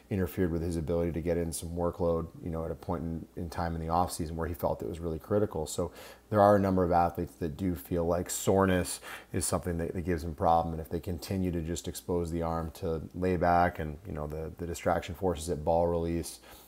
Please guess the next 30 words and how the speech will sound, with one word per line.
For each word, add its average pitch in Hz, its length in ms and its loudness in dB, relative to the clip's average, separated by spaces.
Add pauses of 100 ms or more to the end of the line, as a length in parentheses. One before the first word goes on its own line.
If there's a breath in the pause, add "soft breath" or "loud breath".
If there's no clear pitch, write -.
(140 loud breath)
over 123 160 6
the 110 80 6
course 104 300 2
of - 40 -6
that 90 140 2
off 85 240 4
season, 87 460 -2
that 85 220 0 (360 loud breath)
it 92 120 0
does 101 240 6
tend 90 180 -4
to 87 40 0
counteract 85 680 -2
that, 85 340 0
and, 87 120 -6
and 90 160 -2
certainly 87 220 -2
it's 80 100 -4
something 85 240 -4
that's 82 160 -8
worked 82 160 -2
phenomenally 82 500 -2
for - 140 -8
Max 80 420 -4
over 80 160 -2
the 78 80 -6
course - 360 -8
of - 100 -14
time. - 320 -10 (580 loud breath)
Um, 90 360 -2